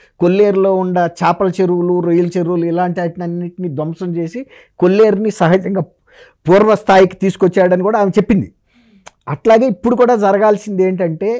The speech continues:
ఈ బుడమేరుకి దానికి సహజంగా ఉన్న సరిహద్దుల వరకు ఉన్న ఆక్రమణలు తొలగించండి, వాటి నీటి ప్రవాహాన్ని గతంలో ఎట్లట్లా వెళ్ళేదో ప్రకృతి సిద్ధంగా వెళ్ళే ప్రవాహానికి అడ్డు సృష్టించొద్దు అని చాలా మంచి మాటలు చెప్పింది ఆమె. ఈ, ఇది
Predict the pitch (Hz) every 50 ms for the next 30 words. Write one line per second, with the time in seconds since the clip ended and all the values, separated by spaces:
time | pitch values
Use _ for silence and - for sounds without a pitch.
0 | 247 _ _ _ _ _ - 156 151 156 156 151 156 151 147 139 143 135 165 175
1 | 190 202 202 202 190 190 190 180 180 - 208 233 262 - _ _ _ _ _ _
2 | - 151 131 151 151 156 165 147 160 - 170 156 170 180 185 180 196 208 196 190
3 | 185 180 180 180 180 175 160 - 175 165 175 185 185 170 156 175 175 175 175 165
4 | 156 - 185 170 170 165 160 151 156 160 160 - 180 175 175 175 180 175 160 156
5 | 156 160 151 - - 135 113 104 98 _ _ _ _ _ _ - 139 156 160 139
6 | 151 151 175 214 190 214 - 226 202 185 190 185 180 185 185 185 180 196 180 175
7 | 165 - 202 196 196 196 185 170 - - 190 185 175 190 190 185 180 175 170 175
8 | 180 180 165 180 208 208 - 180 175 147 - 202 202 190 - 196 - 196 175 165
9 | 190 185 185 180 175 170 175 175 175 170 170 175 180 175 170 190 185 180 156 151
10 | 156 - _ _ - - 156 143 - - 160 - - 139 113 95 104 - _ _
11 | - - - _ _ _ _ - 170 208 247 247 240 - - - 175 170 160 156
12 | 247 202 - 214 240 208 196 202 185 160 165 147 - 160 139 131 120 110 104 98
13 | - _ _ _ _ _ _ - 147 156 175 185 214 262 240 170 185 190 240 262
14 | 277 277 277